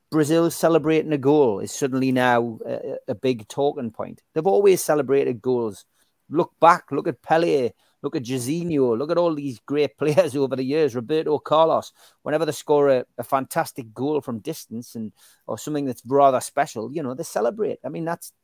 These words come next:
<sighs> honestly, this, this world <laughs> that we live in,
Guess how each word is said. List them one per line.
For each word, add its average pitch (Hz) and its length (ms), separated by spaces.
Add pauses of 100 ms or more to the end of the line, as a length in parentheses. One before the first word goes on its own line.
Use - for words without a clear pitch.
(120)
<sighs> - 60 (720)
honestly, 117 420 (400)
this, 151 200
this 180 220
world 151 520
<laughs> - 60
that - 200
we 135 160
live 135 180
in, 110 220